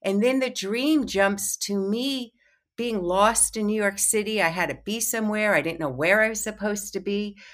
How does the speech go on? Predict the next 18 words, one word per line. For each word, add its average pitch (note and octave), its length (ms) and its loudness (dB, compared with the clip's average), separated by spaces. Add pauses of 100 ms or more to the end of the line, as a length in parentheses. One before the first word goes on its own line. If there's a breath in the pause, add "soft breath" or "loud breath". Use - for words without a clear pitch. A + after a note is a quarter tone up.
(200 loud breath)
But F3 200 -2
then A#3+ 180 0
I A#3+ 160 0
end A3+ 340 -2
up, G3 160 -2
like, F3 240 -4
on F3 160 0
this D#3+ 220 -4
top G3 400 0
floor E3+ 640 0
of, - 160 -4
like, E3 200 -4
a D#3+ 60 -8
conference. G3 800 -2
I E3 80 0
don't F3+ 320 0
know F#3+ 220 0
people. D#3 600 -2